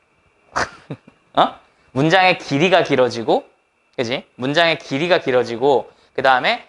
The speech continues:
한글말이지만, 한글말이지만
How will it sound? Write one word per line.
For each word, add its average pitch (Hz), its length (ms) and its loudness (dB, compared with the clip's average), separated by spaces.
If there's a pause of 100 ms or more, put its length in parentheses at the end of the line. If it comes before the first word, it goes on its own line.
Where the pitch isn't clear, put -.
(140)
한글말이지만, 208 1300 -2 (920)
한글말이지만 196 920 -2